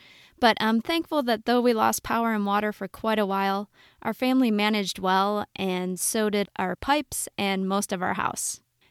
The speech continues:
Thank you to those of you who sent messages checking in on us. It means a lot to have the support of this community.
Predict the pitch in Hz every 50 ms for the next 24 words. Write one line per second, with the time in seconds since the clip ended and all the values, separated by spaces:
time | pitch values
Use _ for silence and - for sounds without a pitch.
0 | _ _ - 277 302 311 359 320 - 330 247 233 226 220 208 220 208 214 214 214
1 | 214 240 208 196 - 226 214 202 - 190 196 202 - - 196 170 196 190 185 185
2 | - - - 202 190 - 185 185 175 - 196 190 170 165 170 170 170 170 175 -
3 | - - - - _ _ - 202 - 214 220 220 208 208 196 185 170 180 190 196
4 | 185 - - - 233 214 208 185 185 185 170 160 165 180 185 - 196 185 - -
5 | 214 190 - - - 180 165 165 180 170 - - - 190 180 170 170 170 175 -
6 | - 180 160